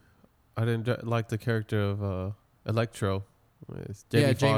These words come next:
Speaker 1: Foxx.
Speaker 2: Foxx, that was squandered.
Speaker 1: It was a bit weird
Speaker 2: I
Speaker 1: at the
Speaker 2: couldn't even
Speaker 1: beginning.
Speaker 2: finish that one when I
Speaker 1: 'Cause
Speaker 2: rented it
Speaker 1: <laughs> Oh, really?
Speaker 2: from Redbox. Yeah, I remember I was,
Speaker 1: Uh.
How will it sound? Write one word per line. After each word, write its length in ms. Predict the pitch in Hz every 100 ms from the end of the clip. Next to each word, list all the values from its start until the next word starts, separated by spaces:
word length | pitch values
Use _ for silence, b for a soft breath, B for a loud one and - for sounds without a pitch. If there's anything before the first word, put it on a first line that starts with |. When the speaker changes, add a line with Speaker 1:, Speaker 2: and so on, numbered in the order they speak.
| 127
Speaker 1:
Foxx. 80 |
Speaker 2:
Foxx, 360 | 135 135 131 -
that 100 | 127
was 120 | 139 -
squandered. 520 | - 104 98 101 104
Speaker 1:
It 60 |
was 140 | 156 170
a 60 |
bit 180 | 160 160
weird 600 | 101 120 151 143 131 113 110
Speaker 2:
I 60 | 123
Speaker 1:
at 60 |
the 40 | -
Speaker 2:
couldn't 120 | 120
even 100 | 117 123
Speaker 1:
beginning. 60 | 120
Speaker 2:
finish 180 | 156 151
that 180 | 110 95
one 280 | 95 95 95 -
when 120 | 110
I 60 | 120
Speaker 1:
'Cause 60 | 110
Speaker 2:
rented 260 | 131 104
it 200 | 92 85 _
Speaker 1:
<laughs> 60 |
Oh, 160 | 127 147
really? 220 | 143 170
Speaker 2:
from 80 | 104
Redbox. 480 | 117 131 113 92 -
Yeah, 80 | 156
I 20 |
remember 300 | 120 123 127
I 40 | 117
was, 140 |
Speaker 1:
Uh. 60 | 156